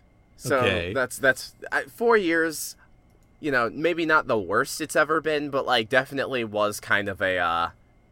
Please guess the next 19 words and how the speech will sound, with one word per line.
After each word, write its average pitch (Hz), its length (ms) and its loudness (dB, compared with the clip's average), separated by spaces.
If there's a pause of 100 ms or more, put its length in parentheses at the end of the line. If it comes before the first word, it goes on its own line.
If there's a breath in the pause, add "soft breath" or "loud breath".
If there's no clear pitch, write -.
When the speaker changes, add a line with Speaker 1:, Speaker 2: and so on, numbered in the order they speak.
Speaker 1:
yeah, 139 220 6
and 131 80 4
looking 156 300 0
at 151 120 2
these 127 240 -6
reviews, 101 440 -4
it 98 100 -12
doesn't 110 280 -4
seem 104 260 -4
like 95 420 -4
the 107 100 -8
gameplay 98 480 -2
was 87 160 -10
anything 90 340 -8
to 92 60 -8
write 85 220 -6
home 92 160 -6
about 85 320 -2
either. 87 440 -2